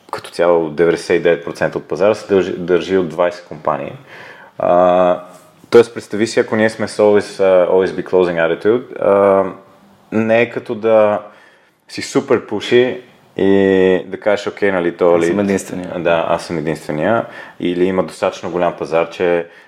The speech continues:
Speaker 1: аз мога да играя на trial and error, нали, докато се науча наистина да съм always be closing. Не, ти си изгърмиш абсолютно всички,
Speaker 2: Мгм.
Speaker 1: а, куршуми.
Speaker 2: Да.
Speaker 1: И въобще sales процеса, а, е супер трики. На мен много ми допада, има една сп-,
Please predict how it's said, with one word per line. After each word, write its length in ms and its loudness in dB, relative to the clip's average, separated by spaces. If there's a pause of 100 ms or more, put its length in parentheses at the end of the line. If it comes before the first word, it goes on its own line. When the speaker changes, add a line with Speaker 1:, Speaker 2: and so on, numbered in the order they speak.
Speaker 1:
аз 220 -4
мога 220 2
да 120 0
играя 300 -2
на 100 -6
trial 300 0
and 120 -6
error, 200 0
нали, 240 0
докато 240 -8
се 140 -4
науча 300 -2
наистина 340 -2
да 60 0
съм 180 -6
always 220 0
be 180 -12
closing. 240 0
Не, 200 0
ти 100 -14
си 120 -6
изгърмиш 400 -2
абсолютно 280 -4
всички, 400 -4
Speaker 2:
Мгм. 300 4 (160)
Speaker 1:
а, 220 0
куршуми. 400 -4 (280)
Speaker 2:
Да. 260 -6
Speaker 1:
И 260 4 (460)
въобще 400 -2
sales 420 0
процеса, 440 -4 (460)
а, 420 0 (500)
е 220 2
супер 340 -4
трики. 520 -4
На 80 -10
мен 200 -2
много 200 2
ми 120 -4
допада, 580 0
има 160 -6
една 160 -2
сп-, 100 -6